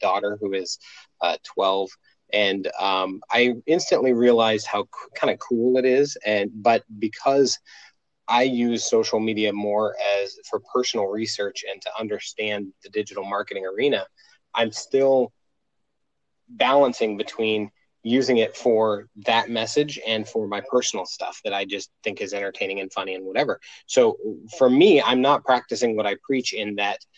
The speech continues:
it's not exclusively one thing. From the content that I saw that you've been posting, nails it. It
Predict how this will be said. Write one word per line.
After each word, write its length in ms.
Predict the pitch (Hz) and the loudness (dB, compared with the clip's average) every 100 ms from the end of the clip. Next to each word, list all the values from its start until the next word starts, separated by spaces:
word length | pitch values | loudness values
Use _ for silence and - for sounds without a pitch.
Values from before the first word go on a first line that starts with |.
| _ - | _ -10
it's 220 | 92 - | -8 -4
not 320 | 117 113 110 - | 0 2 2 -2
exclusively 760 | 90 - - 127 117 101 107 | -8 -8 -2 0 0 0 0
one 240 | 101 98 95 | 0 -4 -2
thing. 280 | 156 104 - - - _ | 0 0 -2 -18 -20 _
From 160 | - 123 | 0 2
the 80 | 113 | 0
content 460 | - 147 151 139 | 2 0 2 -2
that 100 | - | 0
I 60 | 107 | -2
saw 200 | - 127 | 2 0
that 100 | 107 | 0
you've 300 | 104 147 165 | 2 2 4
been 180 | 139 104 | 0 2
posting, 480 | - 104 - 101 95 _ _ _ 107 | -2 -2 -2 -4 -6 _ _ _ -6
nails 380 | 101 104 92 82 | 0 0 0 -6
it. 180 | - _ _ - - | -16 _ _ -12 0
It 140 | 110 | 0